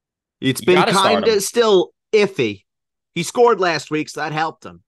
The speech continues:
Speaker 2: And he caught five balls, too, out of the backfield, which was nice.
Speaker 1: Yes.
Speaker 2: I think Sanders is a sell high, but unfortunately, nobody's taking my s-, they're kinda getting the hint that I'm selling high.
Speaker 1: Right.
Speaker 2: Um, so we're gonna need to score one more week.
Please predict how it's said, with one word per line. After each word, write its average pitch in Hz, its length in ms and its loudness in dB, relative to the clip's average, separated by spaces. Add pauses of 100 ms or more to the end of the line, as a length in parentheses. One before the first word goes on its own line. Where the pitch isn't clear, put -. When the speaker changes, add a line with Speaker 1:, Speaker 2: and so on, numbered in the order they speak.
(200)
Speaker 2:
And 123 100 -4
he 135 60 -2
caught 160 320 -2
five 135 280 -4
balls, 135 400 -4
too, 139 200 -6
out 98 100 -6
of 98 60 -10
the 95 60 -12
backfield, 95 500 -10
which 98 160 -16
was 92 120 -16
nice. 104 580 -6 (100)
Speaker 1:
Yes. 113 520 -10 (420)
Speaker 2:
I 139 100 -4
think 156 180 -8
Sanders 143 440 -2
is 123 120 -12
a 113 60 -14
sell 127 260 -4
high, 123 300 -6
but 117 180 -10
unfortunately, 135 680 -8
nobody's 123 440 -8
taking 117 440 -10
my 104 360 -4
s-, - 420 -16
they're 110 140 -6
kinda 131 300 -6
getting 120 260 -6
the - 80 -8
hint 113 240 -12
that 120 100 -6
I'm 120 120 -10
selling 131 300 -8
high. 135 360 -6 (280)
Speaker 1:
Right. 80 160 -14 (140)
Speaker 2:
Um, 87 580 -8 (380)
so 127 240 0
we're 135 140 -2
gonna 151 160 -4
need 147 160 -6
to 131 60 -16
score 127 380 -4
one 123 160 -2
more 117 160 -4
week. 135 300 -8